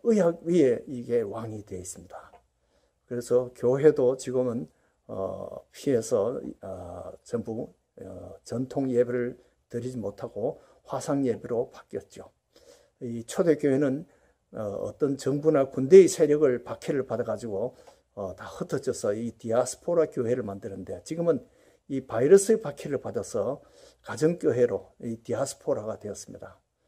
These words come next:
어, 다행히, 어, 우리가 쓰는 이 화상 통화나 이런 것을 통해서는 바이러스가 전파되지 못합니다.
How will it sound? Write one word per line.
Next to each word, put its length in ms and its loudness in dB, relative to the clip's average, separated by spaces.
어, 360 -14
다행히, 640 0
어, 600 -12
우리가 360 -6
쓰는 440 -2
이 280 -4
화상 580 -2
통화나 560 -2
이런 260 0
것을 260 0
통해서는 600 -4
바이러스가 560 -2
전파되지 560 -4
못합니다. 600 -12